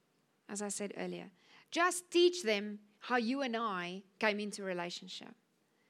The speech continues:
And so I'm just gonna do that this morning. There's no use in me trying to do ten more teachings on the fruit of the Spirit and different things if that's what the Holy Spirit wants to do this morning.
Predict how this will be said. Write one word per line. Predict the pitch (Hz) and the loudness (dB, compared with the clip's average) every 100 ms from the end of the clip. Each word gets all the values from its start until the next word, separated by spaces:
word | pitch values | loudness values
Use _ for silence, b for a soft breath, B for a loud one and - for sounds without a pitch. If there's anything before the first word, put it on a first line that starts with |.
| b b b b - | b b b b 2
And | 254 - | 2 8
so | 269 269 | 10 10
I'm | 294 320 | 8 4
just | 311 339 | 4 -2
gonna | 294 285 | -4 -4
do | 233 262 | -4 0
that | 247 262 | 0 0
this | 240 - | -6 -6
morning. | 247 254 185 160 - b b b b | -4 -4 -6 -10 -16 b b b b
There's | 262 240 | 6 8
no | 302 | 4
use | 311 294 311 | 6 4 4
in | 277 247 - | 0 -4 -2
me | 233 269 | 0 0
trying | - 277 262 262 233 | 0 0 2 0 -4
to | 247 226 214 214 B - | -4 -2 -4 -8 B -2
do | 269 269 254 b b b - | 0 0 -4 b b b 2
ten | 320 302 | 2 4
more | 262 277 | 4 2
teachings | 277 277 240 262 226 | 2 -2 -2 -4 -2
on | 233 | -4
the | |
fruit | 226 262 269 | -4 -6 -2
of | 254 208 | -2 -2
the | |
Spirit | 220 - 247 247 240 214 | -4 -2 0 2 2 0
and | 208 | 0
different | 233 233 208 | 0 -2 -8
things | - 233 220 233 | -4 -2 -2 -2
if | 202 | -2
that's | 175 240 240 | 0 -2 -2
what | 247 | -6
the | 220 | -4
Holy | 214 220 | -2 -2
Spirit | 214 - 220 208 | -4 -6 -6 -4
wants | 208 202 | -6 -8
to | 202 | -4
do | 202 | -4
this | 196 185 - | -4 -8 -10
morning. | 185 175 202 | -10 -12 -16